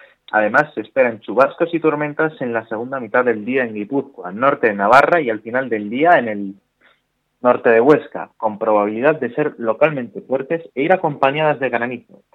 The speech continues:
Con menor posibilidad, también se esperan chubascos y tormentas dispersos y ocasionales en zonas del extremo norte y noreste peninsulares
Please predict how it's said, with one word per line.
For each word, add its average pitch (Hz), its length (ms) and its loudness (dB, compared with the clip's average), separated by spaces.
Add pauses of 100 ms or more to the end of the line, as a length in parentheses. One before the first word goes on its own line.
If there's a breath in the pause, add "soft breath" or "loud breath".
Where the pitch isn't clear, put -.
(320 soft breath)
Con 110 160 -6
menor 107 280 -4
posibilidad, 107 880 -2
también 147 380 -2
se 202 60 -4
esperan 180 560 -2 (120)
chubascos 143 640 0
y 127 60 -10
tormentas 139 600 -4 (160)
dispersos 131 680 -4
y 156 80 -2
ocasionales 135 640 -2
en 98 180 -6
zonas 120 300 -4
del 110 140 -4
extremo 104 560 -6
norte 123 420 -2
y 120 60 -8
noreste 107 440 -4
peninsulares 117 720 -4